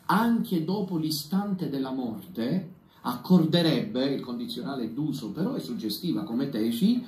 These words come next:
un paio di secondi in più, perché l'anima, appena separatasi dal corpo, possa ancora decidere di salvarsi. E anche Gloria Polo lo dice, esatto.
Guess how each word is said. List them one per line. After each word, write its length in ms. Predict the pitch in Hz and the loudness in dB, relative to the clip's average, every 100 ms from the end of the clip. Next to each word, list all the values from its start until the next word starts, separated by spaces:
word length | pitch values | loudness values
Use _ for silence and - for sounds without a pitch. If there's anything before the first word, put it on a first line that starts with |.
| - - - | -10 -20 -4
un 340 | - 180 165 165 | 4 6 6 2
paio 440 | 208 233 233 185 | 0 2 4 2
di 120 | 160 | 2
secondi 640 | 156 165 160 202 220 190 175 | 0 0 -2 -4 0 2 4
in 220 | 185 165 | 4 4
più, 600 | - 143 123 139 254 - - - _ _ - - | 2 6 6 6 2 0 -6 -20 _ _ -20 -6
perché 400 | - 185 185 220 | 4 4 4 0
l'anima, 680 | 214 262 233 147 120 104 92 - - | 2 4 4 4 2 0 -6 -10 -8
appena 760 | - 165 - - 247 247 208 175 | 0 0 0 2 4 4 2 0
separatasi 880 | 160 175 160 160 190 226 185 156 135 | 0 -4 -2 -2 0 -2 -4 -4 -2
dal 240 | 123 110 | -2 -4
corpo, 640 | - 165 185 185 240 247 - - - | -2 2 2 0 -2 -6 -8 -14 -2
possa 420 | 226 262 - 240 | 4 4 4 2
ancora 1120 | 240 233 - 269 320 320 311 294 277 285 277 - - - - - - _ _ _ - | 4 2 2 4 8 8 8 4 2 0 -4 -12 -20 -20 -20 -20 -20 _ _ _ -6
decidere 580 | 160 151 160 156 156 127 | -2 -2 -2 -2 -2 -2
di 100 | - | -4
salvarsi. 680 | 117 104 180 160 165 - - - 220 - 220 220 - 190 190 - - - | -6 -8 -8 -10 -14 -16 -18 -20 -20 -18 -16 -16 -16 -16 -14 -14 -12 0
E 120 | 160 | 2
anche 300 | 139 - 123 | 2 0 0
Gloria 360 | 123 120 135 | 4 4 2
Polo 380 | - 110 120 170 | -2 -2 -2 0
lo 120 | 139 | 0
dice, 340 | 104 120 - 110 | 0 -2 -2 -4
esatto. 560 | - 104 - - 156 | -6 -8 -8 -4 -4